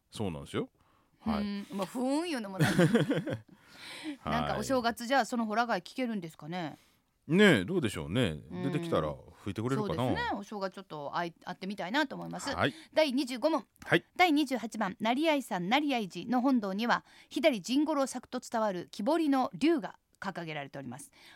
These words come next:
Speaker 2: どこから見ても目が合うと言われるその竜は何と呼ばれているのか？
Speaker 1: はい。えー、答えは、マムキの竜ということでございます。
Speaker 2: マムキ。
Speaker 1: はい。えー、まあ、大体竜はね、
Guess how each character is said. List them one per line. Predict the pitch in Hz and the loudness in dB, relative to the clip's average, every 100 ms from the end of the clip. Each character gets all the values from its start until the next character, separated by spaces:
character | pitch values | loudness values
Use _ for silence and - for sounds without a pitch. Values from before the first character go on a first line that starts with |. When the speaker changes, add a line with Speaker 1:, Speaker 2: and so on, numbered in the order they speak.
| - | 0
Speaker 2:
ど | - | 2
こ | 381 | 2
か | 311 | 0
ら | 269 | 0
見 | 285 | 0
て | 294 | 2
も | 254 | 2
目 | 254 | 2
が | 277 254 | 2 0
合 | |
う | 277 | 0
と | 226 | -4
言 | 214 | -6
わ | |
れ | 226 | -4
る | 214 | -4
そ | 208 | -6
の | 226 | -4
竜 | 247 254 | -2 0
は | 208 185 - - 220 | 2 0 -2 -18 -2
何 | 214 277 554 - | 6 6 4 -4
と | 240 | -4
呼 | 196 | -2
ば | 180 | 2
れ | 226 | 0
て | 202 | 0
い | 202 | -4
る | 202 | -4
の | 175 | -6
か？ | - - - | -4 -2 -2
Speaker 1:
は | - - - 127 | -4 -12 0 2
い。 | 202 _ _ _ _ _ | 2 _ _ _ _ _
え | 85 87 | -4 -4
ー、 | |
答 | - - 113 | -2 4 6
え | |
は、 | 90 - - | 4 0 -4
マ | 104 147 | 2 6
ム | 202 196 | 6 4
キ | - 165 | 0 -2
の | 151 135 117 | 2 2 2
竜 | 80 117 113 - _ | 0 0 0 -2 _
と | - | 4
い | 127 | 4
う | |
こ | 110 | 4
と | 95 | 0
で | 82 | -4
ご | 73 | -6
ざ | |
い | 160 | -2
ま | |
す。 | |
Speaker 2:
マ | 214 | 4
ム | 277 262 | 4 4
キ。 | - - - _ | -4 -16 -18 _
Speaker 1:
は | - | -6
い。 | 95 - - - - | -6 -6 -20 -20 -16
え | - 113 107 101 95 90 | -2 2 4 2 2 2
ー、 | |
ま | 139 | 4
あ、 | |
大 | 151 175 | 4 4
体 | 180 180 | 4 4
竜 | 269 | 4
は | 160 | 2
ね、 | 113 156 | 2 0